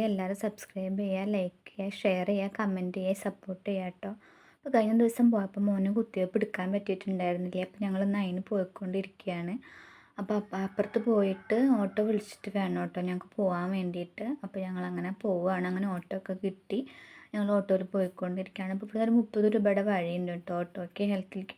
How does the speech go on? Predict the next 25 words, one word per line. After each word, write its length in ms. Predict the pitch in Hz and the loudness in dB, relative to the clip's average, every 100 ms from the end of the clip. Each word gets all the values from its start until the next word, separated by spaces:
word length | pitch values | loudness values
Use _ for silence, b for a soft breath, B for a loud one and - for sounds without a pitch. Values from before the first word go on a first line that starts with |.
| - | -4
പോകാൻ 200 | 190 175 185 | -2 -2 -4
വേണ്ടിയിട്ട്. 480 | 185 180 180 - 240 269 B B B B 208 | -4 -6 -6 -4 -6 -6 B B B B -4
അങ്ങനെ 200 | 202 202 | -4 -2
ഞങ്ങൾ 160 | 202 196 202 | -4 -4 -2
അവിടെ 180 | 190 202 | 0 -2
എത്തി. 140 | 196 _ _ 233 269 220 | -4 _ _ -2 -2 -2
അപ്പോൾ 160 | 208 247 | -4 2
ഇന്ന് 160 | 240 247 277 | 2 4 2
വലിയ 240 | 208 190 208 | 0 0 0
തിരക്കില്ല, 560 | 269 247 247 - 247 233 240 240 | 4 2 2 2 4 4 4 4
എന്നാലും 280 | 226 220 240 | 4 2 -2
അത്യാവശ്യം 400 | - 220 214 254 | -2 -4 -2 2
തിരക്കുണ്ടായിരുന്നു. 800 | 233 202 - 208 202 190 196 202 | 4 2 0 0 0 0 -2 -4
അപ്പോൾ 160 | 202 208 | -6 -6
ഞങ്ങളങ്ങനെ 400 | 196 196 196 196 196 | -4 -4 -2 -4 -4
പോയി 240 | 202 196 202 | -2 0 0
ലിസ്റ്റ് 360 | 208 190 - - | -2 -4 -8 -6
എടുത്തു. 340 | 202 - - 214 269 B B B B B 208 | -6 -6 -6 -6 -6 B B B B B -12
അപ്പോൾ 180 | - 190 | -6 -6
തന്നെ 180 | 185 196 214 | -4 -2 0
മോനൊരു 320 | 214 208 208 - | 2 0 0 -2
ചെറിയ 200 | 202 202 | -6 -2
സംശയം 440 | 226 196 185 - 196 | 0 0 -2 -4 -2
ഉണ്ട് 160 | 190 185 | -2 -4
ട്ടോ, 180 | - 185 | -4 -4